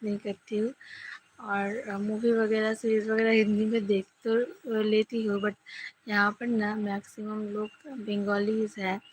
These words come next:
तो इसीलिए बंगाली में ही, अ, हम सभी बात करते हैं, ठीक है।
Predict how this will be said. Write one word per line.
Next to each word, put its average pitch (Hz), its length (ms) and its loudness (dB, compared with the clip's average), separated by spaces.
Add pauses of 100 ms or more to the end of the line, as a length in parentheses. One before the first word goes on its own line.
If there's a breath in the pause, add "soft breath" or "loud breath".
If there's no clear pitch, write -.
(440 loud breath)
तो - 60 -14
इसीलिए 214 680 0
बंगाली 220 680 0
में 220 120 2
ही, 226 360 2
अ, 220 100 -6 (420)
हम 202 200 -2
सभी 208 300 -6
बात 196 340 -8
करते - 420 -16
हैं, 202 280 -8 (100)
ठीक 220 200 -10
है। 226 60 -14